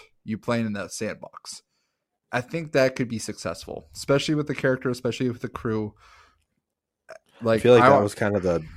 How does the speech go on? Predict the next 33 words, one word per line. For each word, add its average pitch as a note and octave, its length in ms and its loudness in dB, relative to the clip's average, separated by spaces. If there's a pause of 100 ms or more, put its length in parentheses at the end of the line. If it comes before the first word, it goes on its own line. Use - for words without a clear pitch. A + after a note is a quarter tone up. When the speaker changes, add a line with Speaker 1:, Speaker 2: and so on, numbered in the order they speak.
Speaker 2:
the F#2+ 100 -2
downturn F2+ 600 -4
that D#2 220 -4
Saints F2 320 -6
Row F2 140 -2
did, D2 280 -6
and D#2+ 220 -12
it D#2 120 -8
did D#2+ 100 -10
not D#2 220 -8
work D2 180 -8
out D2+ 140 -6
for D2 80 -12
them. C#2 260 -12 (140)
Although F#2 220 4
there F2+ 140 2
were F2 200 4
other D#2+ 200 0
issues D2 280 -6
with D2 100 -8
that C#2 160 -8
game, C2+ 240 -18 (160)
but D#2+ 140 -6
they E2 100 -2
kinda E2+ 220 -4
did D#2 100 -6
the D#2 80 -6
same D#2 220 -6
thing D#2 240 -4
as D2 80 -6
far D2+ 240 -4
as, C#2+ 120 -6
like, C#2+ 320 -8